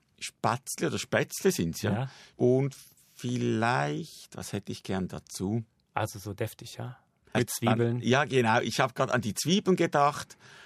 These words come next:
Speaker 1: Und Schweizer legen dann noch Apfelmus dazu, aber das ist wahrscheinlich verpönt in
Speaker 2: Ach,
Speaker 1: H R eins lauter
Speaker 2: verpönt?
Speaker 1: Begriffe.
Speaker 2: Nein, nein, nein.
Speaker 1: Gehört
Speaker 2: Verpönt
Speaker 1: auch
Speaker 2: ist alles
Speaker 1: Apfelmus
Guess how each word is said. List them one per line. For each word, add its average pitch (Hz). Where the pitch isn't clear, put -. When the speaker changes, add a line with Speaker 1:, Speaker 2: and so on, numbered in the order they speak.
Speaker 1:
Und 117
Schweizer 123
legen 110
dann 101
noch 98
Apfelmus 135
dazu, 131
aber 117
das 107
ist 107
wahrscheinlich 92
verpönt 85
in 71
Speaker 2:
Ach, -
Speaker 1:
H 95
R 92
eins 87
lauter 117
Speaker 2:
verpönt? 127
Speaker 1:
Begriffe. 147
Speaker 2:
Nein, 107
nein, 95
nein. 95
Speaker 1:
Gehört 135
Speaker 2:
Verpönt -
Speaker 1:
auch 175
Speaker 2:
ist -
alles 180
Speaker 1:
Apfelmus 196